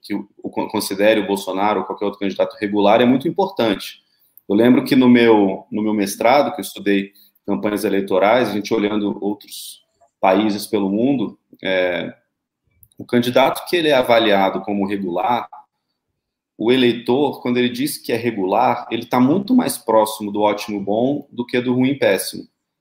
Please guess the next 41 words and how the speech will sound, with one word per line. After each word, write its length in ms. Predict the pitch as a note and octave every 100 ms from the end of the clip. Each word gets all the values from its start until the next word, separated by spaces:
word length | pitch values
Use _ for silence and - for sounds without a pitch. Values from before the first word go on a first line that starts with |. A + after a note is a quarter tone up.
| _ -
Alguém 300 | G#2+ A2+ C3
que 400 | D#3+ D3+ - -
se 200 | - -
declara 460 | A#2 A2+ B2 B2 A#2
regular, 520 | A2+ G2+ G2 A2 C3
ele 160 | A#2+ A#2
tá 300 | B2 B2 A#2+
mais 240 | C3 F3+
próximo 420 | - C#3+ B2 - A#2+
de 120 | A2+
mudar 360 | A#2 A2 G#2+
pro 200 | A2 G#2+
ótimo 340 | G#2 G#2 - G#2
bom 280 | G2 A2 B2
do 60 |
que 140 | A#2+ B2
de 180 | -
mudar 380 | B2 C3 A#2+ A2+
pro, 560 | A2+ B2 A#2+ A2+ G#2 - _ _ _
pro 140 | A#2 A2+
ruim 260 | A#2 B2+
péssimo, 540 | B2 F#2+ F#2 - F#2 F2+
né? 160 | A#2 - _ _ _ _ _ _ _
É, 720 | - G2 G2+ G2+ F#2+ F2+ F2 -
então, 280 | A#2+ D3 F3
eu 80 | E3+
acho 200 | D#3+ -
que 60 |
essas 200 | E3 E3
manifestações, 880 | D3+ C#3+ C3+ B2 - G3 - D3+ C#3
por 160 | - A#2+
mais 200 | C3 D3
que 80 | D#3
ela, 360 | D3 A#2 - -
ela 200 | G#2 G2+
mostre 680 | G2+ G#2+ A2+ - G2+ F#2 _ _ _ _ -
ali 160 | G#2
a 80 | G#2+
força 480 | - B2+ D#3 D3+ A#2
do 100 | A2
presidente, 840 | A2 G2 F#2+ F2+ G#2+ G#2+ G2 -